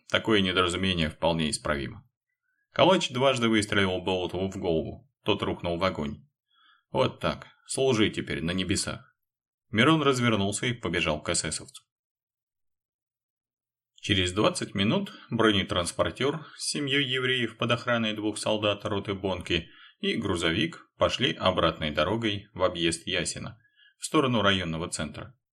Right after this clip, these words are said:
А сзади продолжали гореть хаты деревни Лоза, которая теперь значилась только на картах. Взводы унтерштурмфюреров С С Ромберга и Эбеля под общим руководством заместителя Бонки оберштурмфюрера Венцеля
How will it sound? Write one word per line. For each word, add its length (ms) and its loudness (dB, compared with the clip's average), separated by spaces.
А 180 0
сзади 640 0
продолжали 500 2
гореть 300 0
хаты 340 2
деревни 380 2
Лоза, 580 -4
которая 360 2
теперь 600 -4
значилась 600 -2
только 320 -4
на 120 -4
картах. 500 -8
Взводы 640 2
унтерштурмфюреров 1080 -2
С 160 -2
С 260 -2
Ромберга 520 -2
и 360 -2
Эбеля 480 0
под 220 -2
общим 380 -4
руководством 560 -2
заместителя 640 -4
Бонки 500 -6
оберштурмфюрера 920 -4
Венцеля 580 -6